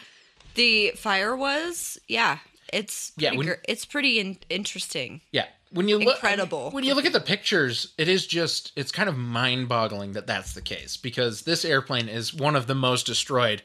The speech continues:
Speaker 2: airplanes I've seen from an overrun ever.
Speaker 1: Yeah. It's, it's
Speaker 2: Overruns.
Speaker 1: amazing that it, it caught fire.
Speaker 2: Yes. Well,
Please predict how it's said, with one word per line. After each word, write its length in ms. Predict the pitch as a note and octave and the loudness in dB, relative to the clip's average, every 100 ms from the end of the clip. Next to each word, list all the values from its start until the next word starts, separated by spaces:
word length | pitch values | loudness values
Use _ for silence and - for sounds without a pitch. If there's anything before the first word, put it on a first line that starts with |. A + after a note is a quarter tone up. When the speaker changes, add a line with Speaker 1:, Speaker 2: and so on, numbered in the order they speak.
| - - - | -14 -8 0
Speaker 2:
airplanes 400 | C#3 C#3 B2 A2+ | 0 2 0 2
I've 180 | B2+ - | 0 2
seen 220 | C3 A#2+ | 0 0
from 180 | C3 A2+ | 0 0
an 40 | |
overrun 680 | B2 B2 A2 G#2 G#2+ G2+ - _ E3 | 2 2 0 -2 -2 -2 -10 _ -2
ever. 340 | C3+ F#2+ - _ _ - | -2 -4 -16 _ _ -4
Speaker 1:
Yeah. 320 | F#3 D#3 E3+ - - | 2 2 0 -8 -6
It's, 220 | A3+ - | -6 0
it's 80 | F3+ | 4
Speaker 2:
Overruns. 420 | A3 G#3+ G#3 G3+ | 6 8 6 6
Speaker 1:
amazing 400 | D#4 A#3+ F#4+ D4 | 6 4 4 4
that 140 | B3 A3 | 4 2
it, 160 | G3 | 2
it 220 | G3+ F#3+ - | 2 0 -6
caught 380 | - A3+ - | 2 2 2
fire. 600 | - - G3+ G3+ B3 E3 - _ _ | -6 -6 2 4 4 0 -8 _ _
Speaker 2:
Yes. 280 | C3 - - - _ _ | -2 -2 -8 -16 _ _
Well, 380 | D#3+ F3+ E3+ | 4 6 4